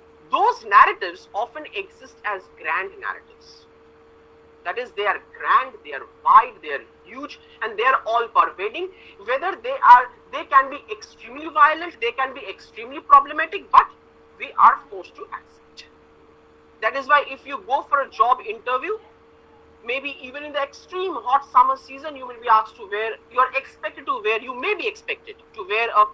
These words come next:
coat and a tie and a pant. Maybe you are suffocating, but no one cares, because that's a sign of modernity. The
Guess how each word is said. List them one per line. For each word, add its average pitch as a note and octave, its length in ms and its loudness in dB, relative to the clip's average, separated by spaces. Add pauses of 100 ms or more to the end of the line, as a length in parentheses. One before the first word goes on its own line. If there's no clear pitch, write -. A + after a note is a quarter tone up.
coat G#3+ 280 -2
and G3 140 -2
a F#3 60 -8 (100)
tie F#3+ 280 6
and F#3 120 -10
a F3+ 40 -8
pant. F#3 460 -4 (1040)
Maybe G#3 220 -6
you G3 120 -2
are F#3 100 4
suffocating, A3 680 -4
but G3+ 180 -4
no F#3 80 -8
one D3+ 220 -4 (100)
cares, - 380 -18 (400)
because F#3 240 -2
that's G3 240 2
a G#3 80 -6
sign F3+ 320 0
of C4+ 120 -2 (100)
modernity. - 460 -8 (720)
The G#3+ 160 -2